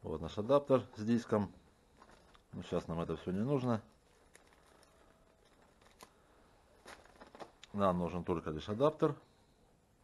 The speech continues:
Также мы имеем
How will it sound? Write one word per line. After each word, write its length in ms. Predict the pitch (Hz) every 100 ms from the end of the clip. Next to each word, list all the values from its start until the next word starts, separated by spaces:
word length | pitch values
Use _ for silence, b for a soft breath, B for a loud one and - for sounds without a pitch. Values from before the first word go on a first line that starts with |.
| _ _ _ _ _ _ - - - - - b b b b b _ - - _ - - - - - - - -
Также 240 | 147 131
мы 160 | 120 120
имеем 340 | 135 131 110